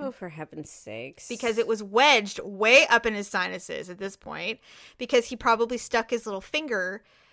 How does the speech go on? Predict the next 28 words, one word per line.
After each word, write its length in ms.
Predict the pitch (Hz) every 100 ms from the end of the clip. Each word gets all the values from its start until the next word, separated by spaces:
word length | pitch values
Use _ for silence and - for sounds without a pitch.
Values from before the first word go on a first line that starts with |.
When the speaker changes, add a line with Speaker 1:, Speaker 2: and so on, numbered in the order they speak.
| _ _
Speaker 2:
to 100 | -
try 160 | - 226
to 60 | 202
get 180 | 196
it 120 | 165 208
out, 340 | 240 185 190
and 80 | 220
he 40 | 208
just 140 | 196
kept 180 | - -
pushing 380 | - 262 - 214
it 240 | 165 180 - _ _ _ -
up 160 | 220 165
his 80 | 156
Speaker 1:
Right. 60 |
Speaker 2:
nostril. 560 | 233 277 269 196 180 - - - - -
So 180 | - 330
we 100 | 320
go 160 | 330 381
to 60 |
the 80 | 403 381
emergency 460 | 254 247 233 226
room, 400 | 190 170 180 196 -
and 140 | 240 247
we 80 |
get 160 | 285 285
the 80 | 277
one 440 | 233 262 285 311